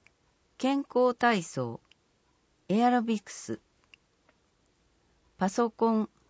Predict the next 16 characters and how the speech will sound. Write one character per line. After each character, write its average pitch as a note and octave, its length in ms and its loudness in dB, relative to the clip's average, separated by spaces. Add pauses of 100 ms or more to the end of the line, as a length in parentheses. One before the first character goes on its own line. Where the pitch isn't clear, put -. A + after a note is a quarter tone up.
(240)
初 A3 260 -4
め D4+ 180 0
て F3+ 100 0
の C#3 220 0
ワ C3+ 200 -2
ー C3 40 -6
ド。 C3+ 200 -4 (1000)
身 F#3+ 160 2
近 B3+ 320 -2
で C4 120 2
役 B3+ 260 0
立 B3 160 0
つ D#3+ 160 -4
ワ B2+ 260 0
ー - 40 -8
ド。 A#2+ 180 -8